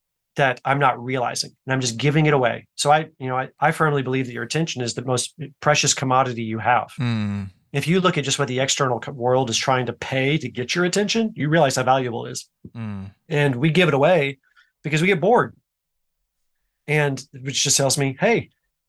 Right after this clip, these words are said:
Speaker 1: we have a lot in our minds." And in trying to deal with the stresses and pressures that we feel, uh, we need to think through where our attention is going. So, like, a charitable read is I try to be gracious to myself, which is a
Speaker 2: Right.
Speaker 1: discipline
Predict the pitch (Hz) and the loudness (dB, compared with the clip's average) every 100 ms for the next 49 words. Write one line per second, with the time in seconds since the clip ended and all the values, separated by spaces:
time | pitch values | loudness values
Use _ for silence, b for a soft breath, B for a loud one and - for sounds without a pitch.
0 | _ 165 214 143 131 147 170 160 190 147 | _ -2 2 4 2 4 2 2 2 0
1 | 107 - - _ _ _ _ _ - 135 | 0 -2 -4 _ _ _ _ _ -4 0
2 | 131 123 - - 147 131 165 170 151 120 | 0 -2 -6 -6 -4 0 2 0 -2 -2
3 | 143 170 156 135 - 135 135 131 117 123 | 0 2 0 0 -2 0 0 -2 -4 -4
4 | 123 127 120 127 123 - 196 180 127 123 | -2 -2 -4 -6 -6 -4 0 2 2 -2
5 | _ _ _ _ _ _ _ _ _ _ | _ _ _ _ _ _ _ _ _ _
6 | _ _ _ 123 _ _ _ _ _ _ | _ _ _ -20 _ _ _ _ _ _
7 | _ _ _ _ - 123 120 - 143 170 | _ _ _ _ -2 0 0 0 0 2
8 | 143 - 151 147 135 131 120 120 123 - | 2 2 -2 -2 -2 2 2 0 -6 -6
9 | 117 - 117 110 113 165 156 147 - 156 | -6 -2 -2 -2 2 2 4 0 0 -4
10 | 180 190 139 127 127 123 113 - 147 123 | 0 2 2 0 0 -2 -2 0 -2 -2
11 | 113 - _ _ _ _ - 139 135 - | -8 -14 _ _ _ _ -8 -4 -2 0
12 | 123 123 104 - 120 101 - - 120 117 | 0 0 -2 0 0 -2 -8 -10 -4 0
13 | 110 104 120 - - 120 | 0 0 0 0 -2 -6